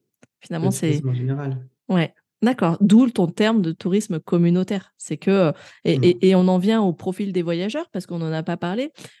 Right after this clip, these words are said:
Speaker 1: Euh, majoritairement, c'est quoi ? C'est des, c'est des couples, c'est des solos, c'est des amis,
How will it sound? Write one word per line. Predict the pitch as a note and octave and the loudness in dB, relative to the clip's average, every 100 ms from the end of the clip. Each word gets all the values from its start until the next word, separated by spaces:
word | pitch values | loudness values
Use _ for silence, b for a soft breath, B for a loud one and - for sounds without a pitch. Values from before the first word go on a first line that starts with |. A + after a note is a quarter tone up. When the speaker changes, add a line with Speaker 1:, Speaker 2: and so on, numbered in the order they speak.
| B | B
Speaker 1:
Euh, | E3 E3+ E3 D#3+ | -2 0 0 -2
majoritairement, | D3+ F#3+ G3+ A3 G#3+ G#3 B3 | -2 -2 0 -2 -2 -4 -6
c'est | D4 | -8
quoi ? | A#3 G3 | -10 -8
C'est | F#3+ | -6
des, | F3 F3 | -2 -2
c'est | F3+ F3+ | -2 -4
des | F3+ | -6
couples, | - F4+ - - | -2 -2 -4 -18
c'est | - G3+ | -8 -6
des | F#3+ G3 G3 | -2 -2 -2
solos, | F#3+ A3 G#3+ C#4+ - | -2 -2 0 -2 -6
c'est | - A3 | -8 -8
des | F3+ G3 G3 G3 F#3+ | -6 -6 -4 -4 -4
amis, | G3 A3+ | -4 -4